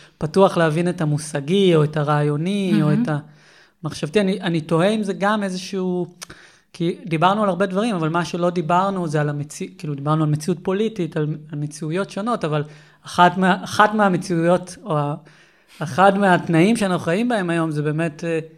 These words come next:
Speaker 1: יותר ויותר עולם, אה, ויזואלי, דימויי,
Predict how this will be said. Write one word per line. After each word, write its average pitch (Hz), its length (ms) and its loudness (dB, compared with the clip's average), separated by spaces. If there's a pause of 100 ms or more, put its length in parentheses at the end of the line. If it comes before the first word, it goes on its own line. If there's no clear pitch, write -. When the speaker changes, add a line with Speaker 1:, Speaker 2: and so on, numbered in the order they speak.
(240)
Speaker 1:
יותר 160 400 0
ויותר 160 520 0 (100)
עולם, 151 460 2 (200)
אה, 160 60 -4 (760)
ויזואלי, 156 720 2
דימויי, 156 800 0